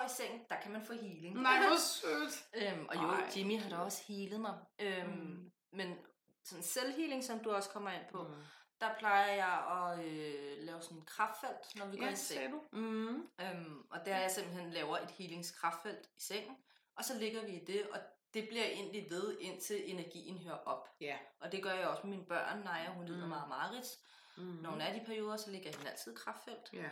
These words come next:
Speaker 1: Øhm, så de ligger for healing.
Speaker 2: Og skidesmart redskab.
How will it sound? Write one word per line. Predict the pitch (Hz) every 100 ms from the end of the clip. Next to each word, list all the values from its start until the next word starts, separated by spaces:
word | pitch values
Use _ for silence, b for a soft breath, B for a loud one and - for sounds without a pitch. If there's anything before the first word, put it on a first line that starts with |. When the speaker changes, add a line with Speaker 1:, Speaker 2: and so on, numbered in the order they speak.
| -
Speaker 1:
Øhm, | 226 220 208 196 180 180 _ _ _ _ _ -
så | - 196 196
de | 190
ligger | 190 196
for | 202
healing. | 196 190 190 202 -
Speaker 2:
Og | 160
skidesmart | - - 175 175 135 117
redskab. | 131 131 135 -